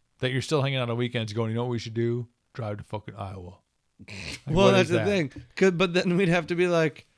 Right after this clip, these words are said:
Speaker 2: "How are we gonna get the time off?" <laughs>
Speaker 1: Would, would I have the third Saturday of every month off?
Speaker 2: Right.
Speaker 1: Like, what? Like, is, is there any other thing on your?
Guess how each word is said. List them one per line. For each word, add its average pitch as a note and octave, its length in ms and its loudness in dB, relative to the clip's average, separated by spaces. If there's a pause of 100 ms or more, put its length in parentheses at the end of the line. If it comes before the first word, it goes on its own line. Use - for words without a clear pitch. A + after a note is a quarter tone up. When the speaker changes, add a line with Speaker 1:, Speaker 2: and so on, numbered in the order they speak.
(540)
Speaker 2:
"How G#2 120 -10
are G#2 60 -4
we G#2 80 -2
gonna G#2 140 -4
get G#2 180 -8
the - 80 -20
time G#2 240 -8
off?" - 280 -18 (680)
<laughs> - 120 -6 (1080)
Speaker 1:
Would, C3 260 -2 (120)
would D3+ 240 0
I D#3 100 0
have D3+ 100 2
the B2+ 100 -2
third C#3+ 300 2
Saturday A#2+ 600 0
of G#2 80 -2
every A2+ 160 -2
month A#2 240 -4
off? G2+ 440 -8 (120)
Speaker 2:
Right. D3+ 360 0 (720)
Speaker 1:
Like, B2+ 120 -6
what? C#3+ 160 -2
Like, C3 220 -2
is, C3 300 -6
is A#2 180 -4
there B2+ 140 -4
any C#3 180 0
other C#3 160 0
thing C3+ 220 -4
on B2+ 240 -2
your? A#2 260 -4